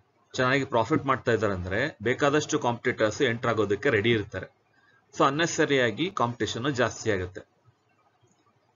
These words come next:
Induces government intervention. ಏನಾದ್ರೂ ಪ್ರಾಫಿಟ್ ಏರಿಂಗು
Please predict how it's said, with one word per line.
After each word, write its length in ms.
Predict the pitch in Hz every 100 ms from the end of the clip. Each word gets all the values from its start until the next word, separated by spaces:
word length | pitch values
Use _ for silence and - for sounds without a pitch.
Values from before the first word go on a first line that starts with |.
| _ _ 135
Induces 760 | 160 180 175 143 185 - - 110
government 560 | 123 127 123 147 196 - _ _ _ _ _ _ _ _ _ -
intervention. 580 | 120 123 117 95 90 82 _ _ _ _ _ _ _ _ _ _ _ _ _ -
ಏನಾದ್ರೂ 440 | 90 101 120 123 123
ಪ್ರಾಫಿಟ್ 400 | 117 107 135 131
ಏರಿಂಗು 640 | 120 117 113 117 117